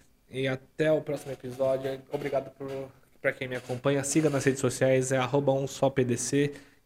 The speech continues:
um só podcast, né? Arroba um só P D C, um numérico, tá? Um só P D C. Tá na descrição do, cê, não, não importa da, qual aplicativo de cê tá ouvindo isso daqui. Eu coloco em todos aí pra seguir, pra dar aquele,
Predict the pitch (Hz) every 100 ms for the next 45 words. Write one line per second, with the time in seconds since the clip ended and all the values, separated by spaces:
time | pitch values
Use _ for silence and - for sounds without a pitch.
0 | _ - 147 143 135 135 127 123 - 135
1 | 139 - 135 151 151 123 127 131 135 151
2 | - 139 131 123 - 143 139 143 175 147
3 | 135 135 - - 139 - _ 139 170 202
4 | _ - 151 147 127 120 - 160 202 -
5 | - 131 - 147 139 117 117 - _ _
6 | - 123 110 123 123 120 123 131 131 139
7 | 131 131 120 120 127 - _ _ _ 127
8 | 123 120 - 123 - 123 123 120 - 120
9 | 120 120 120 127 120 123 117 135 151 -
10 | - _ _ - 143 139 143 131 131 135
11 | 135 131 127 131 127 120 - 123 131 135
12 | 123 123 131 131 123 123